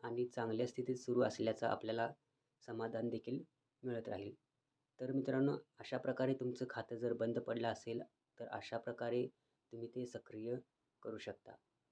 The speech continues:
तर मित्रांनो, माहिती जर चांगली वाटली असेल, तर चॅन-, आपल्या चॅनलला सबस्क्राईब करा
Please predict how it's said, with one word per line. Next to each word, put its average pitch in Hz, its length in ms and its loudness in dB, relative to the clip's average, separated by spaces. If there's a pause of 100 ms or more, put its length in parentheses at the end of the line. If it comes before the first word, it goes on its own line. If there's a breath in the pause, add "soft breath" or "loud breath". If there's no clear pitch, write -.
(300)
तर 123 100 -6
मित्रांनो, 135 300 2
माहिती 123 300 4
जर 127 140 0
चांगली 110 340 0
वाटली 117 280 4
असेल, 120 340 2
तर 120 60 0 (360)
चॅन-, 113 280 -2 (200)
आपल्या - 300 -4
चॅनलला 120 360 2
सबस्क्राईब - 520 0
करा 120 200 6